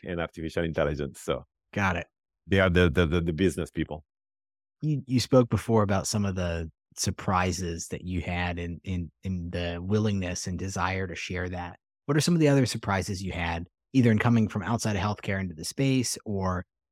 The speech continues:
Speaker 2: in, in building a product that was, um, selling into the, the, the research endeavors and things like that? Like, what were, what were some of your moments where you're like, "Oh, this is, I, I didn't expect that to, to be part of this"?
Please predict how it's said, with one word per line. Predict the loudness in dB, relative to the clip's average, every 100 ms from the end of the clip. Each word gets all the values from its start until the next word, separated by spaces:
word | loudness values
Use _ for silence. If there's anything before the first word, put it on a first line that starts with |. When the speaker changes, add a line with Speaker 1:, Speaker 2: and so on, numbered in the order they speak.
| _
Speaker 2:
in, | -4 -4 -4
in | -4 0
building | 2 4
a | 2
product | -2 -2 0 0 -4 -8 -8
that | -8 -6
was, | -6 -6 -8 -10 _ _ _ -10
um, | -8 -8 -10 -14 _ _
selling | -4 -2 0 -2
into | -2 -2 -2 0 0 0
the, | -2 -4 -4 -6 -8
the, | -8 -10 -8
the | -10 -6
research | -2 -2 -2 -4 -4
endeavors | -4 -4 -4 -4 -6 -6
and | -6
things | -6 -8
like | -8
that? | -4 -4 -6
Like, | -4
what | -2
were, | 0 0 0 _ _ -4
what |
were | -2
some | 2 4
of | 4
your |
moments | 2 0 -2 -4
where | -4
you're |
like, | -4 -6 -6
"Oh, | -6
this | -6 -4
is, | -4 -6 -8
I, | -10 -14 _
I | -2
didn't | -2 -2
expect | -4 -6 -6 -6
that | -10 -10 -12 _ _
to, | -6 -6 -8
to | -8
be | -6
part | -4 -6 -6
of |
this"? | -10 -12 -14